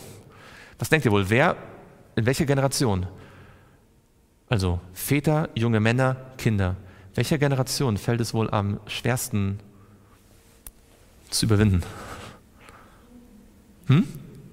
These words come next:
Den Jung-, Jugendlichen, oder? Den jungen Männern. Ja, die Väter, die haben vielleicht dann schon Lebenserfahrung, die haben vielleicht schon Erfahrung gemacht, haben gesehen, dass sie schwach sind, nicht wahr? Die Kinder, die haben noch einen kindlichen Glauben. Die jungen Männer denken, „Hier komme ich.“ Ja?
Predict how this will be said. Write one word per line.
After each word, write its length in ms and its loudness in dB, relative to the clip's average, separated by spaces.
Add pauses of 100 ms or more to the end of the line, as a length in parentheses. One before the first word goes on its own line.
(600)
Den 120 2
Jung-, 240 2
Jugendlichen, 400 2
oder? 220 0 (500)
Den 100 2
jungen 180 0
Männern. 240 2 (260)
Ja, 80 4
die 80 2
Väter, 260 4
die 80 4
haben 80 2
vielleicht 180 0
dann 100 0
schon 180 0
Lebenserfahrung, 480 2
die 100 4
haben 140 2 (100)
vielleicht 220 0
schon 120 0 (460)
Erfahrung 380 4
gemacht, 240 6
haben 120 6
gesehen, 340 6
dass 120 2
sie 80 2
schwach 280 4
sind, 180 4
nicht 160 2
wahr? 180 6 (340)
Die 100 4
Kinder, 280 6
die 80 6
haben 80 8
noch 80 2
einen 80 2
kindlichen 320 4
Glauben. 220 6
Die 80 4
jungen 180 6
Männer 300 6
denken, 400 4 (1120)
„Hier 220 6
komme 220 8 (100)
ich.“ 200 2 (180)
Ja? 140 4